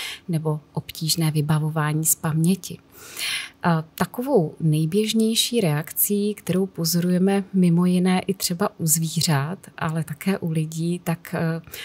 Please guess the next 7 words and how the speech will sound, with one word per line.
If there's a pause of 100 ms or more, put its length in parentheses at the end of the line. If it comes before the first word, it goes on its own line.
(140)
se
projevuje
například
zamrznutím.
Zvířata
se
dělají,